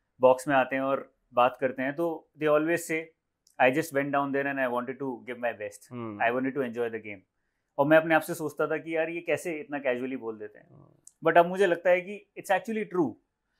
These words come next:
Speaker 1: अगर आप अपने माइंड को इतना इनग्रेन कर लोगे ये चीज़ कि "I am just going to enjoy the exam, I am not going to be fearful of it, I am not going to be scared about it,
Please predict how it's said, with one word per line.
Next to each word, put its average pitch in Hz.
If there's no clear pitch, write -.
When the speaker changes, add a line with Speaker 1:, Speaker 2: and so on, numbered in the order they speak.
Speaker 1:
अगर 160
आप 180
अपने 190
माइंड 156
को 175
इतना 180
इनग्रेन 160
कर 156
लोगे 135
ये 135
चीज़ 135
कि 180
"I 147
am 165
just 190
going 202
to 156
enjoy 143
the 151
exam, 113
I 120
am 131
not 147
going 151
to 160
be 175
fearful 175
of 190
it, 175
I 127
am 135
not 143
going 151
to 156
be 175
scared 143
about 143
it, 151